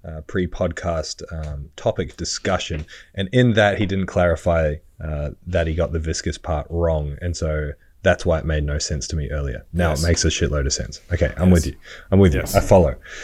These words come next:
Speaker 2: I need a
Speaker 1: Um,
Speaker 2: less viscous thought process. Sorry.
Speaker 1: So, on the topic of sti-, stickiness and viscosity and, uh, tension to task.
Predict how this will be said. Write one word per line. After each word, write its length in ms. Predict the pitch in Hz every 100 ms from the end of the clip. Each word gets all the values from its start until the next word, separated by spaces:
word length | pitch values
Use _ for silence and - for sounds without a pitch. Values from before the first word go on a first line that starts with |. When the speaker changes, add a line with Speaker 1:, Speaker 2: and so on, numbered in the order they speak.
| 98 107
Speaker 2:
I 60 |
need 160 | 113 113
a 60 | 110
Speaker 1:
Um, 140 | 107
Speaker 2:
less 160 | 95 -
viscous 360 | 95 - -
thought 260 | - 90 -
process. 440 | - 120 - -
Sorry. 360 | - 110 87 82 - - - - -
Speaker 1:
So, 300 | 165 101 - - - - - - - - - -
on 140 | 127
the 80 | 143
topic 320 | 107 120 104
of 100 | 98
sti-, 260 | - - 90 -
stickiness 600 | - - 110 98 87 80
and 180 | 82 78
viscosity 720 | - 85 - 80 - 69 65 -
and, 380 | 80 78 71 69 -
uh, 440 | 87 78 71 67 - - - -
tension 260 | - 113 98
to 100 | 87
task. 380 | - 90 -